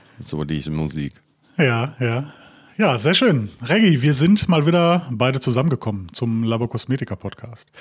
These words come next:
Speaker 1: Ja,
Speaker 2: Du bist
Speaker 1: es
Speaker 2: in
Speaker 1: war
Speaker 2: Mailand?
Speaker 1: höchste Zeit. Stimmt.
Speaker 2: Ja, du bist in Mailand, ich bin in Dawson, also wir machen's per Remote. Wir sehen uns leider nur per Webcam, aber ja, nicht schlimm.
Speaker 1: Macht den Spaß nicht weniger.
Speaker 2: Genau, ja, genau. Ja, wobei doch, w-,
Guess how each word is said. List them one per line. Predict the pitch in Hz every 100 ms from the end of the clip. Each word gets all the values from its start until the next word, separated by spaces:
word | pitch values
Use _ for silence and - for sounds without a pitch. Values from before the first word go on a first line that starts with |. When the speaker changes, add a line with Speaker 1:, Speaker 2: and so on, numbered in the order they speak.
| - 175
Speaker 1:
Ja, | -
Speaker 2:
Du | 165
bist | 196
Speaker 1:
es | 175
Speaker 2:
in |
Speaker 1:
war | 147
Speaker 2:
Mailand? | 180 214 247
Speaker 1:
höchste | - -
Zeit. | 139 - _ _ _ _ _ -
Stimmt. | - 156 - - _
Speaker 2:
Ja, | 135 131 - 151
du |
bist | 165 160
in |
Mailand, | 147 165 165
ich | 147 -
bin | 147 143
in | 139
Dawson, | 131 143 - 170
also | 123 123
wir | 123
machen's | 127 127
per | 120
Remote. | 117 113 127 180 - -
Wir | 117
sehen | 117 127
uns | 123 117
leider | 123 175 156
nur | 151 147
per | 131
Webcam, | 131 - - 143 139
aber | 117 117 113 110 - _ _ 107
ja, | 98 104 101 _ _ _ _ _ _ _ _
nicht | 135 -
schlimm. | -
Speaker 1:
Macht | -
den | 90
Spaß | - 98 98
nicht | 95 85
weniger. | 82 80 76 71 - - _ - 151 -
Speaker 2:
Genau, | 165 147 110
ja, | 135 220 220 208
genau. | 185 156 107 - -
Ja, | 131 160
wobei | 151 180
doch, | 170 - - - -
w-, | 147